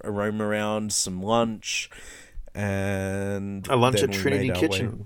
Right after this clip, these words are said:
Speaker 2: which was a very
Speaker 1: Yeah.
Speaker 2: interesting food court. It's, I like, quite like that food court. It's, um, basically a sequence of, or a sequence. It's a bunch of un-,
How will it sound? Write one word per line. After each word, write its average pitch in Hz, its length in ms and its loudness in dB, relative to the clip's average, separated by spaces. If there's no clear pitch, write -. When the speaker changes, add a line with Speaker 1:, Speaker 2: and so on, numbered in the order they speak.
Speaker 2:
which 120 180 -6
was 113 120 2
a 113 40 2
very 117 220 6
Speaker 1:
Yeah. 113 60 4
Speaker 2:
interesting 123 320 0
food 113 260 0
court. 117 220 2
It's, - 160 -8
I 113 180 0
like, 113 300 4
quite 120 160 2
like 117 160 2
that 113 160 -2
food 110 200 -6
court. 104 240 0
It's, - 220 -2
um, 104 140 -2
basically 117 420 -4
a 107 60 -4
sequence 117 560 -8
of, 110 260 -2
or 113 120 -4
a - 40 -4
sequence. 143 420 -6
It's 123 140 2
a 139 60 8
bunch 143 360 6
of 117 300 6
un-, 113 380 2